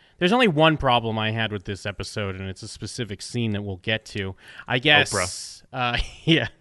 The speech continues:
Speaker 1: I guess, uh, I did hear, pray tell, that some people, or a lot of people, didn't really like this episode. Yeah, Natasha in the chat, a lot of people hated this episode. A lot of complaining this week, at least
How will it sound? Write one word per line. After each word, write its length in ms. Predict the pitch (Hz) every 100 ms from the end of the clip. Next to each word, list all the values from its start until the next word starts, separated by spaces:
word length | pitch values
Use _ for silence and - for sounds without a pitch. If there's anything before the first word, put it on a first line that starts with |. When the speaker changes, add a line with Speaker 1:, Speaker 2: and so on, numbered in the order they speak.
| _ _ 180 196 180 -
Speaker 1:
I 120 | 147
guess, 320 | 180 196 -
uh, 40 | 170
I 460 | 160 151 143 139
did 220 | 143 156 135
hear, 440 | - 147 143 131
pray 300 | 123 143 123
tell, 300 | - 135 123
that 160 | 117 -
some 200 | 139 120
people, 600 | 120 123 113 110 107 107
or 140 | 117
a 60 | 110
lot 220 | 113 156
of 60 | 160
people, 220 | 127 104
didn't 280 | - 120 120
really 260 | 113 110
like 300 | 101 117 127 -
this 200 | 110 113
episode. 380 | 95 104 120
Yeah, 120 | 123 104
Natasha 380 | 98 117 104
in 40 | 104
the 60 |
chat, 220 | 92 123 107
a 40 |
lot 80 | 117
of 80 | 107
people 180 | 104
hated 300 | 95 143 156
this 160 | 110 -
episode. 420 | 104 98 113 101
A 40 | 110
lot 120 | 104
of 80 | -
complaining 560 | 104 - 127 135 107 - - - - _
this 220 | 123 -
week, 240 | 117 131 135
at 60 |
least 360 | 113 127 - -